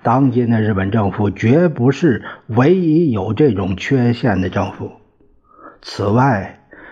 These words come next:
这件事牵涉到一个异常敏感的问题，确实有特殊情况。更能代表日本政府领导能力的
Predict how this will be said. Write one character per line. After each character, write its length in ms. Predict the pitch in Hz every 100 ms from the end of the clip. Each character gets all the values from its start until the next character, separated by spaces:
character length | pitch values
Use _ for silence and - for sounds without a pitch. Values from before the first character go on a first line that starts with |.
| - _
这 280 | 233 220 117
件 240 | 113 101
事 240 | - 135
牵 380 | 101 - 175 185
涉 140 | 165 117
到 180 | 98
一 160 | 113 147
个 260 | 151 110 - -
异 320 | - 202 151
常 320 | 90 98 101 113
敏 320 | 98 117 175
感 240 | - 98
的 80 | 101
问 160 | 107 87
题， 260 | - - - - - -
确 420 | - 202 113 101
实 300 | - 107 127
有 200 | 110 101
特 320 | - 104 92
殊 240 | - 120
情 160 | 113 95
况。 380 | - - - - - - -
更 280 | - 139 95
能 260 | 92 104 131
代 320 | 143 107 95
表 340 | 98 90 92
日 240 | 113 135 127
本 220 | 95 101
政 220 | 123 98
府 180 | 92 98
领 320 | 95 101 156
导 300 | 113 85 90
能 320 | 101 98 104 143
力 180 | 175
的 220 | 101 95